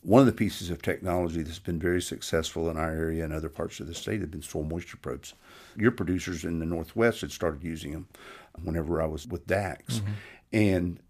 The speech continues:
Speaker 1: just that simple piece of technology, and it's evolved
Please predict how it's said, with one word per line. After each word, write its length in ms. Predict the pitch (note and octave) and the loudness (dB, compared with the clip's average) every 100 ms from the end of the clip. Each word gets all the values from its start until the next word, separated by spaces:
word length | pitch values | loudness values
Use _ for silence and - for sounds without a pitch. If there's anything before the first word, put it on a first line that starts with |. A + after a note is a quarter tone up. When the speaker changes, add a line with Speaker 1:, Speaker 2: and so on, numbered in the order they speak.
| - | -12
Speaker 1:
just 380 | F#2+ D3 D3+ - | 0 2 2 2
that 240 | C3 - - _ _ _ _ _ | 2 2 -4 _ _ _ _ _
simple 540 | - - C#3+ C#3+ A#2+ A#2 - | -4 0 2 4 2 2 -10
piece 380 | - C3 A#2 F2 | -4 -2 -2 -4
of 120 | - | -2
technology, 800 | A#2 - G2 F#2 G2 E2+ D#2 - - | -2 -2 -2 0 0 -2 -6 -12 -4
and 140 | G#2 C3 | 2 4
it's 180 | E3+ F3+ | 4 2
evolved 580 | B2 G2 E2+ B2+ - | 4 6 6 4 0